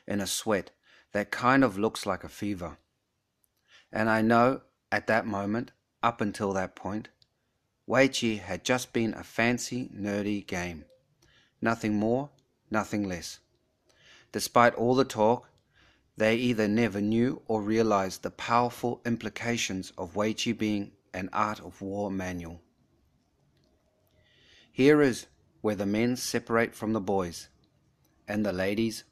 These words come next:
from the girls. Will you keep ki-, will you keep playing the game, even if you knew that every stone placed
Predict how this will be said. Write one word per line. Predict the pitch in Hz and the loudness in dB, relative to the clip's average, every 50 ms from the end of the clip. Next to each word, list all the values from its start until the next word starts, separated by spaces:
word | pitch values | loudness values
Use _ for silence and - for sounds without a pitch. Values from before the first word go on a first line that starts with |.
| _ | _
from | _ - - 110 107 | _ -6 -4 -2 -2
the | 107 104 | -2 -2
girls. | 95 101 90 87 85 87 87 - - _ _ _ _ _ _ _ _ _ _ _ _ _ _ _ _ _ _ _ _ _ _ _ _ _ _ _ _ _ _ _ _ _ _ _ _ _ _ _ _ _ _ _ - | -2 -2 -4 -4 -6 -8 -12 -16 -18 _ _ _ _ _ _ _ _ _ _ _ _ _ _ _ _ _ _ _ _ _ _ _ _ _ _ _ _ _ _ _ _ _ _ _ _ _ _ _ _ _ _ _ 0
Will | 117 131 | 2 4
you | 151 170 180 175 | 4 4 2 0
keep | - - 147 - - - | 0 -2 -2 -2 -4 -10
ki-, | - - 131 - _ _ _ _ - - 82 - - - - _ _ _ _ _ _ _ _ _ _ - | -14 -14 -14 -18 _ _ _ _ -20 -18 -18 -20 -20 -20 -20 _ _ _ _ _ _ _ _ _ _ 0
will | 110 123 | 2 4
you | 135 151 160 | 4 4 2
keep | - - - - 139 151 - - _ - | 0 -2 2 4 4 4 2 0 _ -6
playing | - - 123 123 123 123 123 | 0 2 4 4 4 4 2
the | 117 110 | 2 2
game, | 104 110 104 98 90 85 85 - _ _ _ _ _ _ _ _ _ _ _ _ _ _ _ - | 2 2 2 2 0 -2 -8 -12 _ _ _ _ _ _ _ _ _ _ _ _ _ _ _ 2
even | 135 135 139 131 139 143 135 127 - | 4 6 6 6 6 4 2 2 2
if | - 135 117 95 - - - _ _ _ _ _ _ _ _ _ | 2 2 2 0 -2 -8 -20 _ _ _ _ _ _ _ _ _
you | - 110 110 110 | -6 -4 -2 0
knew | 110 113 123 123 113 104 101 | 2 4 6 6 4 4 2
that | 87 104 107 - - - | 0 -2 -2 -2 -2 -2
every | 123 123 127 143 135 | -2 -2 0 -2 -2
stone | 135 - - - 123 120 117 113 - | -2 -2 0 0 2 2 2 0 -2
placed | - - 110 107 104 - - | -2 0 0 0 0 -2 -6